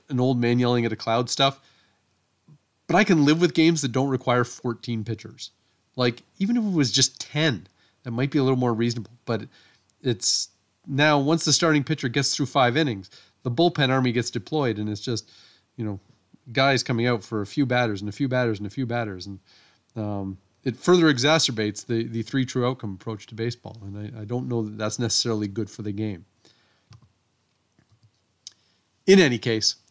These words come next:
the Braves have jumped out to a two nothing series lead, and the Dodgers are reeling. They'd better win on Wednesday if they want any shot at turning this thing around. In the later game, the Tampa Bay Rays erupted for five runs in the sixth and cruised to a five two win,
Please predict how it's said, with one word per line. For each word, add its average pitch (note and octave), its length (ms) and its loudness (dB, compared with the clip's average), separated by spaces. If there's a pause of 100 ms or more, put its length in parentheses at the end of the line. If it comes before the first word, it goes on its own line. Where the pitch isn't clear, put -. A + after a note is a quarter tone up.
(160)
the C3+ 80 2
Braves D#3 280 6
have D3 100 -2
jumped B2+ 220 2
out A2+ 180 -2
to B2 100 -4
a A2+ 40 2
two C#3+ 140 0
nothing C3+ 300 2
series B2+ 320 0
lead, G2+ 220 -12
and A2+ 100 -10
the A2+ 40 -6
Dodgers G#2 400 -2
are A2+ 100 -2
reeling. A2 420 0 (420)
They'd F#2 140 -20
better C3 180 2
win D#3 160 4
on D#3 160 6
Wednesday B2+ 440 2
if - 180 -20
they B2 80 -4
want A#2+ 320 -2
any F3 160 2
shot G2+ 300 -4
at A#2+ 120 -8
turning G2+ 240 -6
this G2 160 -8
thing G#2+ 160 -4
around. G2 400 -6 (800)
In B2 140 0
the B2 80 2
later F3 340 6
game, G#2+ 240 -6 (140)
the - 80 -20
Tampa F#3 280 -6
Bay E3+ 180 4
Rays A#2+ 320 4
erupted B2+ 480 0
for A#2+ 120 -14
five D#3 400 -2
runs B2 240 -2
in C3+ 100 -2
the B2+ 60 0
sixth - 480 0 (320)
and B2 120 -6
cruised D3 460 4
to C#3 120 4
a C3+ 40 4
five A2 400 2
two B2 140 0
win, A#2 340 0